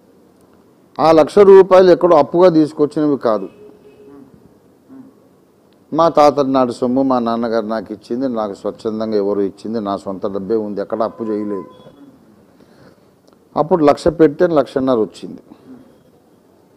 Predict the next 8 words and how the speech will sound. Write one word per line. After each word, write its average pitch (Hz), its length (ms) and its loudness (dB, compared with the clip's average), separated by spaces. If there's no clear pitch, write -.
నేను 180 360 4
ఒక 180 100 2
నెల 165 240 4
బ్రతకడానికి 175 680 2
నాకు 156 260 -2
ఈ 139 40 0
లక్షన్నర 127 500 -2
అక్కర్లేదు. 92 500 -8